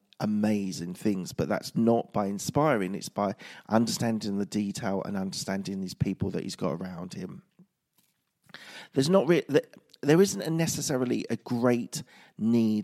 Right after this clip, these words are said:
to have, uh, a great team, uh, ethic, uh, but the just is, is, is working on delivering on a consistent manner and being able to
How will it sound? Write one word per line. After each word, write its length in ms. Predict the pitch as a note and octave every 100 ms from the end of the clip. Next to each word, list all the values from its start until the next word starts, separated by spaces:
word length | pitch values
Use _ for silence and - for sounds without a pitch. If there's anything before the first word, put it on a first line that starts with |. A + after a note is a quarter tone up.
| -
to 100 | -
have, 480 | G#2+ G#2+ G#2+ G2+ - -
uh, 240 | G#2+ F#2+ -
a 100 | G2+
great 320 | - G#2+ - _ _ -
team, 760 | - C#3 C3+ G#2 D#2 D#2 A#2 - - - -
uh, 160 | F2+ -
ethic, 680 | A#2+ B2+ - - C2 - - - - - -
uh, 200 | G2+ G2 -
but 200 | A2 -
the 200 | A2+ G#2+ -
just 440 | - A#2 A#2 -
is, 200 | G#2 F#2 -
is, 300 | G#2+ F#2 -
is 240 | - G#2 -
working 540 | - A2 G#2+ G#2+ G#2 G#2
on 180 | G2 G2
delivering 720 | G2+ G2+ G2+ G2 G2 F#2+ F#2+ - - -
on 160 | G2+ G2+
a 40 |
consistent 760 | - G#2 - A2+ G2 - G2+ -
manner 460 | G2 F#2+ F#2 F2+ _ - - -
and 160 | F#2+
being 200 | F#2+ G2
able 320 | F#2+ F#2+ G2 F#2+
to 240 | G2+